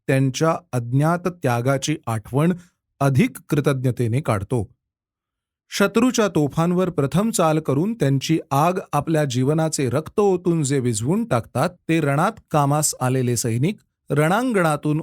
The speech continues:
उरून परत आलेल्या सैनिकांप्रमाणे विजयोत्सवाच्या मिरवणुकीत मिरवत जाताना आढळत नाहीत. पण जे कृतज्ञ राष्ट्र आहे, ते कोणीही जिवंत परत आलेल्या सैनिकांचा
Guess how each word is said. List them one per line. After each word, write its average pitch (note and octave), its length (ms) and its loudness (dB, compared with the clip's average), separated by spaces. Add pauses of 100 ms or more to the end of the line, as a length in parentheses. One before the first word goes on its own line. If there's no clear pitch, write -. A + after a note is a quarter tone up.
(160)
उरून F#3+ 380 2
परत G3+ 360 0 (140)
आलेल्या C3 380 2
सैनिकांप्रमाणे A#2+ 1080 0 (320)
विजयोत्सवाच्या F#3 920 2
मिरवणुकीत D#3 680 0
मिरवत C3 400 0
जाताना B2+ 460 0
आढळत B2 480 -2
नाहीत. B2 280 0 (800)
पण C#3 180 4
जे C#3+ 260 2
कृतज्ञ C#3+ 500 0
राष्ट्र B2+ 420 0
आहे, C3 300 0 (380)
ते F#3 100 4
कोणीही C#3 800 2 (360)
जिवंत F#3 400 0
परत D#3 400 0
आलेल्या A#2+ 360 -2
सैनिकांचा A2+ 920 -2